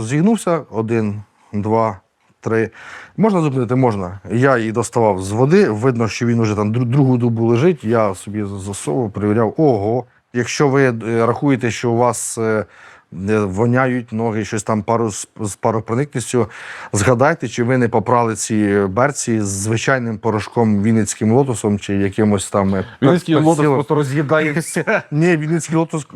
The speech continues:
Speaker 1: клас, я вінницький, я знаю.
Speaker 2: А,
Speaker 1: Вони
Speaker 2: ну, да, да.
Speaker 1: Але, е, сам факт, що для мембрани, що для софтшела, що для мембрани оцієї П Т Ф Е потрібен спеціальний, е, пральний порошок, він є,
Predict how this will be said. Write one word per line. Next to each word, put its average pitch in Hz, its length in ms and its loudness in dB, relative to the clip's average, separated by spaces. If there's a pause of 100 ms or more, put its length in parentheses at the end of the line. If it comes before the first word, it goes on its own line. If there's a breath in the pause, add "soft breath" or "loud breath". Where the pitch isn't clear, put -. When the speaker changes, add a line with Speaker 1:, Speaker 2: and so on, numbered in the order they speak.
(120)
Speaker 1:
клас, 127 240 -2
я 113 180 -4
вінницький, 113 480 -8
я 110 80 0
знаю. 104 260 -2
Speaker 2:
А, 95 40 -4
Speaker 1:
Вони 104 140 -2
Speaker 2:
ну, 95 60 -6
да, 90 80 -10
да. 82 420 -12
Speaker 1:
Але, 127 300 0 (260)
е, 117 280 2
сам 139 220 -4
факт, 170 200 -2
що 131 240 -4
для 117 560 0
мембрани, 123 640 -2
що - 280 -2
для 113 240 0
софтшела, 117 760 -2
що 113 280 -4
для 107 340 2
мембрани 113 540 0
оцієї 107 260 -6
П 107 100 -6
Т 104 140 -4
Ф 98 140 -4
Е 160 80 2
потрібен 117 420 -2
спеціальний, 107 760 0
е, 95 180 -2
пральний 110 340 -2
порошок, 110 320 -4
він 113 280 2 (600 loud breath)
є, 113 220 4